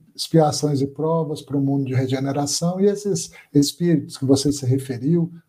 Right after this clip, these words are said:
Bezerra de Menezes e o Chico Xavier, são luzeiros, são espíritos evoluídos, que nos ensinaram muito,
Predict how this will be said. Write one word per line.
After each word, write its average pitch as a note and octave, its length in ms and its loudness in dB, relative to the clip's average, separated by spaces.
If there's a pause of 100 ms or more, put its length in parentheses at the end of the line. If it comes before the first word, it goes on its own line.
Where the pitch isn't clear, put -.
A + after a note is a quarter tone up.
(120)
Bezerra C3+ 340 0
de B2 120 -6
Menezes C3 680 -2
e C#3 60 0
o C3 40 -2
Chico B2 260 -6
Xavier, C#3 580 2 (300)
são G#3 280 0
luzeiros, E3 600 2
são E3+ 140 -2
espíritos E3+ 460 -4
evoluídos, D3+ 1040 -2 (240)
que F3+ 100 -6
nos F#3 200 2
ensinaram D3+ 600 0
muito, E3 400 -2